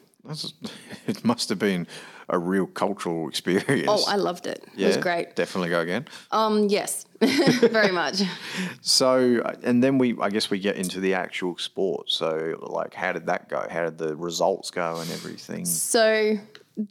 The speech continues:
Speaker 2: that was my favourite of all time because of one, like, we were versing about, um, one of the teams didn't actually turn up. So we only were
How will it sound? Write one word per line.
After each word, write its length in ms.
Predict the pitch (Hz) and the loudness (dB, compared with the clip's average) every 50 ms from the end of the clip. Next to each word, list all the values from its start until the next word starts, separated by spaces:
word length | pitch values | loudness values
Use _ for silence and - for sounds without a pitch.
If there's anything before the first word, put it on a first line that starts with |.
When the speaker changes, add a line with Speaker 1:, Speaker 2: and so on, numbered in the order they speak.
| _ - | _ 0
Speaker 2:
that 320 | 233 233 277 330 - - - | 2 2 2 2 0 0 2
was 340 | 262 302 311 294 277 277 - - - | 2 2 4 2 0 -2 -6 -2 2
my 240 | 226 220 214 214 208 | 4 4 4 2 0
favourite 420 | 214 - 202 196 196 190 202 - | 0 0 0 0 2 2 2 0
of 140 | 180 185 190 | 0 2 2
all 120 | 190 190 190 | 2 2 2
time 340 | - - 208 196 190 196 185 | 2 0 2 4 6 6 6
because 560 | 185 185 185 - - 202 190 190 190 190 190 - - | 4 2 2 4 4 6 6 6 4 2 2 2 2
of 260 | 185 190 180 180 - | 2 2 2 2 0
one, 540 | 180 180 190 190 190 190 190 190 190 175 180 - - _ _ _ - | 2 4 4 4 4 4 4 4 4 2 0 -6 -20 _ _ _ 2
like, 320 | 196 185 180 185 - - | 4 4 2 2 0 2
we 520 | 208 202 214 220 226 233 233 233 240 220 - - - _ _ _ | 4 6 6 6 6 4 2 2 2 0 -2 -4 -20 _ _ _
were 180 | - 226 233 233 | 4 4 6 6
versing 640 | 208 214 214 208 208 208 - - 220 208 202 196 | 6 4 4 4 2 0 0 2 2 4 4 4
about, 480 | 190 185 196 180 175 175 175 160 - - _ _ _ - _ _ _ _ _ _ _ - | 2 0 0 -2 0 0 -2 -4 -6 -10 _ _ _ -20 _ _ _ _ _ _ _ 0
um, 720 | 190 190 185 180 180 180 175 175 175 175 175 175 170 - - _ _ _ _ _ _ _ _ _ _ _ _ _ _ _ _ _ _ - 208 202 _ _ _ _ _ _ | 2 2 4 4 2 4 4 4 4 4 2 2 0 -4 -10 _ _ _ _ _ _ _ _ _ _ _ _ _ _ _ _ _ _ -18 -18 -18 _ _ _ _ _ _
one 240 | - 202 226 277 359 | 0 2 4 4 4
of 120 | 392 370 | 2 2
the 100 | - 480 | 0 -2
teams 340 | - - - 269 240 233 226 | -2 0 2 4 4 4 4
didn't 260 | - 190 196 196 - | 4 4 4 4 2
actually 320 | - 160 - - - 175 165 | 0 -2 0 2 4 2 2
turn 340 | 170 - - 165 143 156 | 2 0 0 2 2 4
up. 240 | 165 143 - - - | 4 2 0 -2 -2
So 220 | - - - 143 165 | -2 2 4 4 6
we 140 | 180 180 | 6 6
only 300 | 190 202 220 240 247 240 233 | 4 4 4 6 6 4 4
were 320 | 214 196 - 185 180 180 | 2 2 2 2 2 0